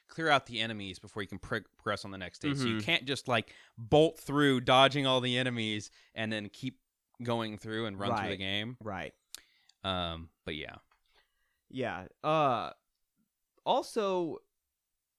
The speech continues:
Speaker 2: I didn't quite understand how level up works. Like, it's, this is not something where you, if you level up, you get a skill point and you can allocate those skill points. They seem to be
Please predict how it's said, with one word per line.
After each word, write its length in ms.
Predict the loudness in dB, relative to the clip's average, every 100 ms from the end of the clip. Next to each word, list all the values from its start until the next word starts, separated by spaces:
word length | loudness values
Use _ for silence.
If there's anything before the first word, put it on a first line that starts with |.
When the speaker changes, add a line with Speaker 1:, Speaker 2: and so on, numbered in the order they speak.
| _ _ _ _ _ _ _ _ -20 _ _ -6
Speaker 2:
I 160 | -4
didn't 340 | -4 -4 -4 -4
quite 300 | -2 0 2
understand 800 | 0 0 -2 -2 -2 0 0 -4
how 260 | -2 0
level 480 | 0 -2 0 0 0
up 160 | 0 -2
works. 460 | -4 -4 -4 -8
Like, 180 | -6 -8 -10 -20 -20 -6
it's, 240 | -4 -4
this 220 | -4 -6 -4
is 80 |
not 260 | 0 2 2
something 600 | 0 -2 0 2 4 4
where 680 | 4 4 6 6 4 0 -4 -16 _ _ _ _ _ _ _
you, 760 | -14 -6 2 4 6 6 4 2
if 100 | 0
you 120 | 0
level 320 | 0 0 2
up, 140 | 0 0
you 40 |
get 140 | 0 -2
a 60 |
skill 320 | -2 0 2
point 360 | 2 0 0 0
and 80 | -2
you 80 | -4
can 120 | -4 -4
allocate 540 | -4 -4 -4 -6 -4
those 180 | -6 -6
skill 260 | -2 0 2
points. 300 | 0 -2 0
They 100 | -2
seem 260 | 0 0
to 100 | 0
be 320 | 0 0 -2